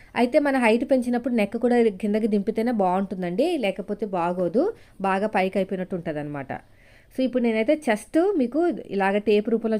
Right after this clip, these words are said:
చూపిస్తున్నాను. ఫుల్ ఎంత వచ్చింది ఏంటని థర్టీ ఫోర్ వచ్చింది, థర్టీ ఫోర్ చెస్ట్ అనమాట. So అయిపోయింది. ఈ సైజ్ బ్లౌజ్కి మనం వచ్చేసి టూ పాయింట్ టూ తీసుకోవాలి, టూ పాయింట్ టూ, రెండు మీద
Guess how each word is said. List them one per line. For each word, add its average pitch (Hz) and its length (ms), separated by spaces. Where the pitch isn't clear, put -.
చూపిస్తున్నాను. 180 640
ఫుల్ 202 180
ఎంత 175 180
వచ్చింది 180 300
ఏంటని 208 280
థర్టీ 185 260
ఫోర్ 156 160
వచ్చింది, 151 300
థర్టీ 190 280
ఫోర్ 208 220
చెస్ట్ 190 300
అనమాట. 143 260
So 247 140
అయిపోయింది. 240 420
ఈ 254 60
సైజ్ 254 280
బ్లౌజ్కి 196 420
మనం 208 240
వచ్చేసి 240 340
టూ 269 100
పాయింట్ 277 340
టూ 311 160
తీసుకోవాలి, 180 500
టూ 240 80
పాయింట్ 233 280
టూ, 196 60
రెండు 208 220
మీద 220 120